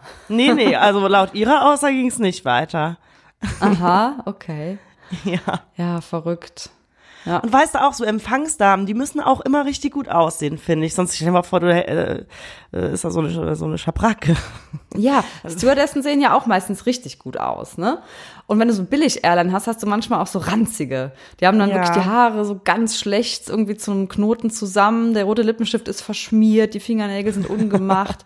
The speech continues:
Speaker 1: <laughs>
Speaker 2: Boah, einmal hatten wir, ey, ich weiß gar nicht mehr, was das war, India Airways, irgendwie sowas, kleines, dubioses.
Speaker 1: Mhm.
Speaker 2: Und da war ein Steward, wirklich, der war so ungepflegt, das war so ekelhaft.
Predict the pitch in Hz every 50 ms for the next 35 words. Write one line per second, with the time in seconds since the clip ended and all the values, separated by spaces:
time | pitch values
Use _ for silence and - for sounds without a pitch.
0 | - - - - - _ - 269 277 277 262 233 208 - 214 220 226 208 214 220
1 | - 226 208 214 202 196 202 - - - - - - - - 170 165 190 185 185
2 | - 185 180 196 190 208 196 180 180 185 185 - - 196 202 - - - - 202
3 | 190 185 180 190 185 - 220 240 254 240 214 220 226 214 208 - - - - -
4 | - - 208 214 208 202 202 202 202 202 196 202 202 - - 196 214 - 202 196
5 | 196 196 202 208 185 - - - - - - - _ _ - - 226 190 202 214
6 | 226 226 226 240 233 - - - - - 202 202 214 214 233 247 311 320 - 302
7 | 277 - - - - - - - 208 - - 220 226 240 233 233 247 285 370 403
8 | - - - - 214 202 214 202 175 190 - - 185 214 226 - - - 269 277
9 | 247 185 170 175 202 226 240 240 - - - - _ _ - 226 - - - 190
10 | 180 190 196 196 - 277 302 - - - 349 339 320 330 - - 247 214 208 -
11 | 202 202 - 208 214 220 - - - - 359 - 392 285 180 151 135 131 139 135
12 | - - - - -